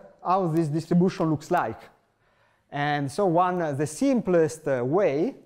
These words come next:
I'm not, I'm not going into the detail of this, the simplest way to reconstruct from, uh, the se-, uh, from the sum of delta function your distribution f is just to introduce, uh, a, a,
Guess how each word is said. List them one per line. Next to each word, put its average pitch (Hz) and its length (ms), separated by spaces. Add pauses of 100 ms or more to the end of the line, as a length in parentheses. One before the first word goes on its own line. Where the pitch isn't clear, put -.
(100)
I'm 120 280
not, 113 180
I'm 117 120
not 131 180
going 131 180
into 131 160
the 131 180
detail 131 360
of 127 120
this, 165 220
the 127 160
simplest 208 420
way 196 220
to 175 120
reconstruct 160 760 (420)
from, 147 360
uh, 117 400
the 120 120
se-, 151 340
uh, 127 160
from 139 240
the 131 80
sum 175 300
of 147 140
delta 151 260
function 160 540 (360)
your 156 180
distribution 147 640
f 254 300 (600)
is 160 180
just 190 180
to 185 80
introduce, 160 600
uh, 131 360
a, - 40 (340)
a, 120 60